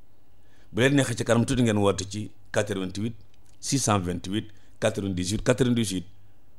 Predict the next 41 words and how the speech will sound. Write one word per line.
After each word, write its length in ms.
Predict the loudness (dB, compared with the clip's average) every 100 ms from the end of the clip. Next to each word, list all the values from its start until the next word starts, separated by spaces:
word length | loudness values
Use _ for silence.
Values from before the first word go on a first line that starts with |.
| -14 -8
ci 80 | -4
sunu 180 | 0
jotaay 280 | 2 6 6
boobu 260 | 6 2 2
di 80 | 2
am 160 | 2 4
lundi, 460 | 4 4 0 -4 -8 -14 -14 -16 -16 -14 -2
di 120 | 2
am 200 | 4 4
mardi, 360 | 0 -2 -8 -12 -14 -16 -16 -12 -8
di 100 | 2
tàmbali 360 | 4 4 2
huit 200 | -2 0
heures, 240 | 2 2 0 -12 -16 -16 -16 -14 -8
di 100 | -2
jeex 260 | 0 0 -2
dix 260 | -2 -2
heures. 240 | -2 -6 -10 -14 -14 -14 -14 -14 -16 -16 -16 -14 -14 -8 -2
Quatre-vingt-huit 640 | 0 0 -2 2 0 0 -8 -16 -16 -12
six 200 | -4 0 2
cent 160 | 2
vingt-huit 460 | 2 -2 2 2 2 -10 -16 2
quatre-vingt-dix-huit 580 | 2 4 0 0 -2 0
quatre-vingt-dix-huit, 640 | 0 2 2 2 0 -4 -6 -12
ngeen 220 | -6 -4 -4
bës 180 | -6 -6
deux. 160 | -8 -8 -12 -14 -12
Sunu 200 | -4 2
mbokk 220 | 4 4
yi 100 | 2
xëy 180 | -2 -4
ci 160 | -4 -4
xibaar 300 | 0 0 0
yi, 100 | -2
ñu 100 | -2
ngi 80 | -2
nii 120 | 8
taxaw 180 | 8 8
yor 120 | 4
seen 180 | 0 -2
këyit, 240 | 2 0